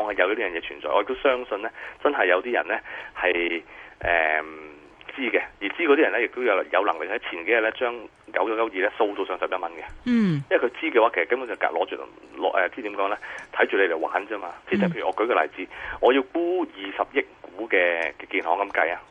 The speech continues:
Speaker 2: 嗯。
Speaker 1: 其實我真係呢，如果我知道我係，我係做嗰個人呢，我真係呢，可以玩死你嘅。嗱，首先呢，就買，誒，喺衍生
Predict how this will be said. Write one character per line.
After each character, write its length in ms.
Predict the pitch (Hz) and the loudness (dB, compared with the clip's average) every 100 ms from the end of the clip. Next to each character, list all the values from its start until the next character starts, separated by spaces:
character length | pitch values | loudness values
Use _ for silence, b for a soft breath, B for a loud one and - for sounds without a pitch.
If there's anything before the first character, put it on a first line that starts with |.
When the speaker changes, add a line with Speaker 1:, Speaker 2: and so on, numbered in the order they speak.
| _ - B | _ -20 B
Speaker 2:
嗯。 180 | 202 190 | -2 4
Speaker 1:
其 60 | 175 | 4
實 80 | |
我 120 | 110 156 | 4 2
真 120 | 208 | 0
係 120 | 120 | 0
呢， 100 | 135 104 | 0 0
如 100 | 120 | 0
果 80 | |
我 40 | 107 - | 0 -2
知 80 | 135 | -4
道 60 | |
我 160 | 80 98 | 0 0
係， 100 | 98 - | -2 -6
我 140 | 98 | -2
係 120 | 104 90 - | 0 -2 -4
做 140 | 101 | -4
嗰 200 | 87 101 | -2 0
個 60 | 113 | 0
人 160 | 85 90 | 0 -2
呢， 60 | 90 | -4
我 60 | |
真 140 | 104 147 | -4 -4
係 140 | 92 | -2
呢， 120 | 107 B B - | -2 B B 0
可 60 | |
以 40 | 110 | 2
玩 260 | 87 98 | 0 -4
死 80 | 101 | -6
你 120 | 85 | -4
嘅。 120 | 78 67 - B B | -4 -8 -16 B B
嗱， 160 | 73 - | -2 2
首 120 | 110 | 0
先 140 | 170 156 | 0 -2
呢， 80 | |
就 120 | 147 98 90 B B - | -2 -2 -4 B B -6
買， 220 | - 92 - | 0 0 0
誒， 140 | 95 90 | 0 2
喺 300 | 101 135 131 | 0 0 -4
衍 160 | 113 | -4
生 120 | 131 | -4